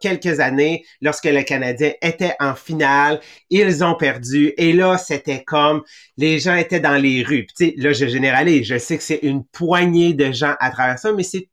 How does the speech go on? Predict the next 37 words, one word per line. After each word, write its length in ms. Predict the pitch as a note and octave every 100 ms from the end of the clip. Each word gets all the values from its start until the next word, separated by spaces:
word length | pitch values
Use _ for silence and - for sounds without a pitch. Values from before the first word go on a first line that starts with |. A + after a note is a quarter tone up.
| _
poignée 380 | A#3 A#3 A3+ A#3+
de 120 | F#3+
gens-là 520 | D3+ D3+ C3+ C3+ D#3+ - -
qui 120 | - D#3+
ont 120 | C#3+
fait 120 | E3
du 240 | B2 B2
grabuge, 680 | A2 D3+ F3+ F3+ E3+ D3 A#2+
qui 100 | -
ont 120 | B2+
défoncé 480 | C3+ F#3+ F3 E3 F3
des 180 | D3+ D3
commerces, 540 | F3 D#3 E3 D3 -
OK, 320 | A#2+ - D#3+ D#3+ - -
qui 80 | E3+
ont 100 | D#3+
mis 140 | D#3+
le 80 | D3+
feu 280 | - F#3+ E3+
à 80 |
des 440 | C#3+ D3+ C3+ A#2+ C3+
autos, 460 | F#3 F#3 F3 C3+
OK. 140 | F#2 D#3+ F3+ F#3 - _
Ça, 320 | - A3+ F3 -
c'est 380 | - F3+ F#3 C#3+
des 160 | C#3+
gens 160 | C#3+ E3+
qui 120 | D#3+
avaient 160 | C#3 C#3
des 180 | C#3
convictions 640 | - F#3 D3+ D3 - E3+ D#3
tellement 380 | - G3 F#3 -
fortes. 180 | F#3 D#3+
Je 100 | F3+ C3+ F3
déteste 500 | C#4 C#4 C4+ B3+ G3+
l'autre 260 | G#3+ -
équipe 280 | D#3+ -